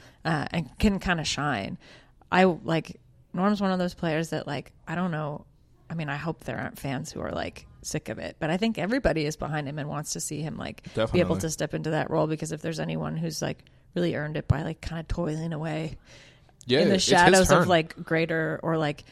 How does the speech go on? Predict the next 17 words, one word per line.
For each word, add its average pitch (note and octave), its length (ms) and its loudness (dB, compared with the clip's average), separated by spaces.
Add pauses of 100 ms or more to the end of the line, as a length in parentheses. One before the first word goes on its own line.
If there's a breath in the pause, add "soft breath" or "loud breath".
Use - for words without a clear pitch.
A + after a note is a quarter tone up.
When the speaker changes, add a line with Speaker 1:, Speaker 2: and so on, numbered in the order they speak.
Speaker 1:
perceived F3+ 520 4
greater D3 300 0
players D3+ 380 -2
at B2+ 100 -6
the C#3+ 100 -8
time, - 540 -4 (520 soft breath)
it's - 160 -6
Powell. C#3 600 2 (100)
And G3 140 4
yeah, F3 140 6
Speaker 2:
Mm-hmm. D3+ 80 4
Speaker 1:
it E3 100 4
is, D#3+ 180 0
it F3 160 4
is E3+ 200 4
his - 200 -4
turn. - 380 -10